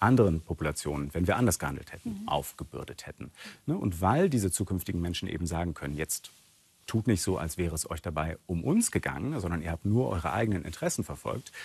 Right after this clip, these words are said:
Speaker 1: da können die, glaub ich, mit Fug und Recht sagen, dass es, dass wir unter der Anforderung stehen,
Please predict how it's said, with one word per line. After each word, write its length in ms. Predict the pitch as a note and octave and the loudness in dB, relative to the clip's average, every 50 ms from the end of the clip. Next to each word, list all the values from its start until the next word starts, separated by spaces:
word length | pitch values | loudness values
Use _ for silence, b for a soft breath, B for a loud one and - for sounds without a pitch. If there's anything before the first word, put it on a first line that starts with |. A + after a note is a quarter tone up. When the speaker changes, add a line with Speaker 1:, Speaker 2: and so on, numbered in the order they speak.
| B B B B | B B B B
Speaker 1:
da 80 | B F3 | B 0
können 180 | - - F#3 D#3 | 4 4 6 6
die, 80 | C3+ | 8
glaub 140 | A2+ A2 G2 | 6 6 6
ich, 60 | E2 F2+ | 4 2
mit 100 | F2+ - | 0 0
Fug 220 | - - D3 - | -2 -4 -4 -2
und 180 | - F#2 E2 - | -4 -4 -4 -6
Recht 220 | D#2 E2 - - | -6 -8 -8 -8
sagen, 380 | - E2+ D#2+ E2+ F#2 A2 B2 G#2 | -8 -6 -4 -2 -2 -2 -2 -2
dass 240 | E2+ E2 - - - | -2 -2 -4 -4 -6
es, 280 | - - - - - - _ _ | -6 -6 -8 -8 -8 -12 _ _
dass 220 | - E2 D#2+ - - | -10 -8 -8 -8 -8
wir 440 | E2 D#2+ - F2 F#2 G2+ G#2 A2+ - | -8 -2 2 4 6 6 6 4 4
unter 160 | - F#2 E2+ | 0 -4 -2
der 160 | D#2 - - - | -2 -2 -2 -2
Anforderung 480 | D#2+ D#2 - D#2+ D#2+ D#2+ D#2+ D#2+ D#2 | -4 -4 -4 -4 -4 -2 -2 -4 -4
stehen, 340 | - - - D#2 D2 D#2 | -6 -6 -6 -4 -4 -6